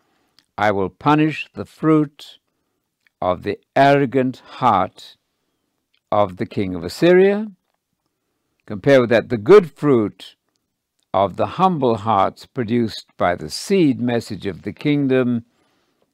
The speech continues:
in the parable of the sower. "And also I will punish the pomp of his haughtiness.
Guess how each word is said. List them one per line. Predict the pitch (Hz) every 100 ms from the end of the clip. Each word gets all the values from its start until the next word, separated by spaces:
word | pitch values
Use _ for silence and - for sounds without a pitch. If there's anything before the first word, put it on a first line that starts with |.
| _
in | 110 110
the | 107
parable | - 117 107 92 95
of | 90
the | 95
sower. | - 190 170 104 - _ _ _ _ _ _ _ _ _ _
"And | 123 185
also | 262 - 208
I | 143
will | 143 123
punish | - 139 120 113 - - -
the | 113
pomp | - - 170 113 73 - _ _ _ _ _ _
of | 92 95 92 -
his | 104 104 - -
haughtiness. | 147 135 110 - - - -